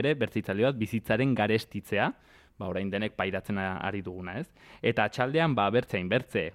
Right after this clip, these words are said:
hoien artean, em, zer nolako trantsizio ekologikoa nahi ote dugun Euskal Herritik, hau da, hori begirada gehiago estrategiko batetik, nola ematen da,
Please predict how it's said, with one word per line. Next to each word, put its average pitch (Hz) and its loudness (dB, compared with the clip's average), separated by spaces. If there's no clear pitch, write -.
hoien 107 0
artean, 104 0
em, 101 0
zer 120 4
nolako 113 2
trantsizio 110 -2
ekologikoa 107 2
nahi 101 0
ote 98 -4
dugun 95 -4
Euskal 95 -6
Herritik, 110 -6
hau 107 -2
da, 95 -2
hori 98 -4
begirada 98 -4
gehiago 101 -2
estrategiko 98 -8
batetik, 92 -6
nola 104 -4
ematen 98 -6
da, 110 0